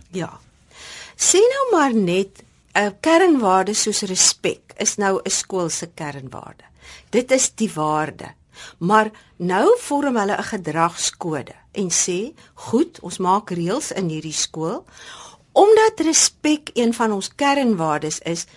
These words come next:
gaan ons nie mekaar boelie nie. Boelie en groepwreedheid in hierdie skool is uit. Omdat respek 'n kernwaarde is, gaan ons nie vloek en vuil taal gebruik nie, want ons het respek vir mekaar."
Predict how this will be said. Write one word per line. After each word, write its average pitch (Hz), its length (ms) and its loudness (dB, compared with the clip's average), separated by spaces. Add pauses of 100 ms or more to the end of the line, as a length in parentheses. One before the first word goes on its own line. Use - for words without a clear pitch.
(260)
gaan 381 500 6
ons 220 300 4
nie 240 120 0
mekaar 190 500 0
boelie 165 340 0
nie. - 240 -14
Boelie 269 460 2
en 208 240 2
groepwreedheid 185 840 -2
in 175 120 -4
hierdie 175 240 -4
skool 160 480 -4
is - 220 -6
uit. - 380 -14 (640)
Omdat 392 400 6
respek 254 520 -2
'n 196 160 -8
kernwaarde 160 800 -4
is, - 180 -14 (260)
gaan 330 320 2
ons 302 220 0
nie 285 140 -2
vloek - 380 -4
en 196 180 -4
vuil 190 360 -2
taal 139 280 -4
gebruik 131 520 -10
nie, 226 100 -2
want 196 220 -2
ons 208 200 -4
het 208 200 -6
respek 196 640 -6
vir 156 160 -6
mekaar." - 480 -12